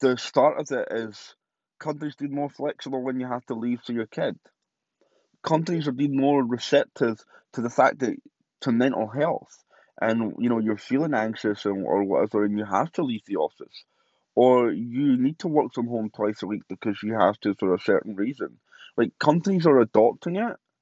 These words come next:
but I think there's gonna be a more blurred line between companies, uh, thinking about personal and business, um, in, in the, in the coming years. And certainly it will start to go this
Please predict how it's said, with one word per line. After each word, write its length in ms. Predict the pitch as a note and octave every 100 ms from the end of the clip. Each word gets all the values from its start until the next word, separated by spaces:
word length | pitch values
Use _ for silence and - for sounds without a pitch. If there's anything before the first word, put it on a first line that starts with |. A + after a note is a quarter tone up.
| _ _ _ -
but 100 | -
I 240 | B2+ C3+ D#3
think 240 | F3 C#3
there's 160 | C3 -
gonna 120 | B2
be 100 | B2
a 60 |
more 280 | A#2+ A#2 B2
blurred 400 | A2+ B2 A#2 A2+
line 260 | A2+ A2 A2
between 320 | G#2 - G#2+
companies, 560 | - G2+ G2 G2+ F#2+ F2+ - _ _ _ -
uh, 580 | G2+ F#2+ F#2 F#2 F2 E2 - -
thinking 240 | A#2+ G#2+ G#2
about 240 | G2 -
personal 560 | - G#2 G#2 A2 G2 F2+
and 260 | - F#2 F2
business, 540 | G2+ G2 F#2+ E2 - _ _ _ _ -
um, 560 | F#2 F2 E2+ E2 C#2+ B1+ - _ _ _ _ _ -
in, 140 | F#2+ - F2+ -
in 180 | - G#2
the, 180 | G2 G2 -
in 100 | A#2
the 60 | G#2
coming 380 | - G#2+ G2+ F#2+
years. 560 | G2+ G#2 G2 F#2 - - _ _ _ _ _ _ _ _ _ - -
And 160 | A2+
certainly 540 | - A#2 G#2+ A2 G#2 G2 - - -
it 100 | G#2
will 220 | G#2+ G#2+
start 320 | - G#2 -
to 60 | G2+
go 200 | G2+ G2
this 180 | G2